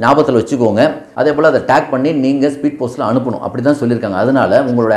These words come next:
ஹேண்ட் ரைட்டிங் எப்படி இருக்கு அப்படிங்கிறத அவங்க செக் பண்ணிக்கோங்க, கிராஸ் செக்கிங் பண்ணுவாங்க. ஏற்கனவே நீங்க வந்து அதே ஹேண்ட் ரைட்டிங்ல தான் எழுதிட்டு இருக்கீங்களா அப்படிங்கிறத உங்க ஹெச்ஓடி சர்டிஃபிகேட் கொடுத்தா தான் உங்க ஆன்சர் ஷீட்டை எவாலுவேட் பண்ணுவாங்க. அது நல்லா ஞாபகத்துல வச்சுக்கோங்க. அடுத்ததா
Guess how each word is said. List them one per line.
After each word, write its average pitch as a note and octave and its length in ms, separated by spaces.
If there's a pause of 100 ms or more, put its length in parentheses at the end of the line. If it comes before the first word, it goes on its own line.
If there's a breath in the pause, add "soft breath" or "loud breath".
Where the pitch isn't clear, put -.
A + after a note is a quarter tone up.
ஹேண்ட் D#3 260
ரைட்டிங் C#3+ 280
எப்படி C#3+ 200
இருக்கு B2 160
அப்படிங்கிறத A#2 340
அவங்க B2+ 180
செக் - 140
பண்ணிக்கோங்க, A#2 420 (420 loud breath)
கிராஸ் C3+ 280
செக்கிங் B2 240
பண்ணுவாங்க. A2 260 (100)
ஏற்கனவே C#3 480
நீங்க B2+ 240
வந்து C3+ 220
அதே C#3+ 180
ஹேண்ட் B2+ 180
ரைட்டிங்ல A#2 300
தான் B2+ 140
எழுதிட்டு B2 260
இருக்கீங்களா A2+ 360
அப்படிங்கிறத G#2 460
உங்க A#2+ 160
ஹெச்ஓடி B2+ 340 (120)
சர்டிஃபிகேட் C3 380
கொடுத்தா A2 260
தான் C#3 100
உங்க A2+ 220
ஆன்சர் D3+ 260
ஷீட்டை B2+ 200
எவாலுவேட் D3 340
பண்ணுவாங்க. B2 380
அது A#2 180
நல்லா B2 160 (100)
ஞாபகத்துல A2 400
வச்சுக்கோங்க. G2 340 (440 loud breath)
அடுத்ததா E3 320